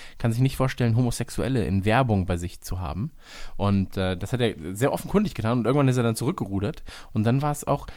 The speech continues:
ich hab, ich glaube, ja, ich habe so fünf Jahre auf, auf die Produkte verzichtet. Äh, dann, trotz langen Entschuldigungsbriefen, die natürlich jetzt nicht an mich persönlich gingen,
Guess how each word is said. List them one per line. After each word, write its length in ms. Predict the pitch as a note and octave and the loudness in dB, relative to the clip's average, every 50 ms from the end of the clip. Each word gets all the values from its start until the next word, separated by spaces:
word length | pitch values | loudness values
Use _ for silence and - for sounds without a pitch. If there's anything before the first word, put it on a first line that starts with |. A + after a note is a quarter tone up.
| - - | -14 -10
ich 140 | - - C#3+ | -2 -2 -2
hab, 120 | - - | -2 -2
ich 80 | F3 - | -2 6
glaube, 220 | D#3 D#3 F3 F#3 | 6 6 6 6
ja, 260 | E3+ D#3 D3+ C#3+ - | 2 4 4 2 2
ich 120 | - - - | 2 0 0
habe 160 | D3+ D3 C#3+ | 0 0 0
so 80 | C#3+ | 0
fünf 340 | C3+ - - F#3 G#3 G3 - | 0 4 4 4 4 6 4
Jahre 300 | E3 D3+ C#3 D3 D3 D3 | 4 2 2 2 2 0
auf, 180 | - C3 - - | -2 -2 -2 -2
auf 220 | - - B2 - | -2 -2 -2 -2
die 100 | - B2 | -4 -6
Produkte 340 | - - A#2+ C3+ - - - | -2 0 0 0 0 -2 -6
verzichtet. 600 | - - - - - - - - - - - - - - - | -8 -8 -10 -10 -10 -14 -14 -12 -12 -14 -14 -14 -18 -14 -6
Äh, 180 | - G2 G2 F#2 | -4 -4 -2 -2
dann, 280 | F#2 - - F#2 - - - - - | -4 -6 -6 -6 -8 -8 -8 -4 2
trotz 240 | - E3 - - - | 2 2 2 4 2
langen 260 | C#3 D3 D#3+ D#3+ C#3 | 4 4 4 4 2
Entschuldigungsbriefen, 1000 | A#2 A#2+ - - D3 D3 C#3 C#3+ C#3+ - - - - D3+ D3+ C#3+ - D3 D#3 D#3+ - - | 0 0 4 4 4 4 4 2 0 -2 -6 -8 -4 -4 -4 -2 -2 -2 -2 -2 -2 -2
die 60 | A#2 | 0
natürlich 200 | G#2 G2 A#2+ A2+ | 0 2 0 0
jetzt 140 | A#2 G#2+ - | -2 -2 -2
nicht 160 | C3+ B2+ A#2 | -2 -4 -2
an 100 | G#2 A2 | 0 0
mich 160 | A2+ A2 - | -2 -2 -2
persönlich 480 | - G#2 F#2+ G#2 B2+ C#3+ C3+ A#2 G2 - | -4 -4 0 0 0 0 0 -2 -4 -6
gingen, 240 | - G2 G#2+ B2+ | -6 -6 -6 -6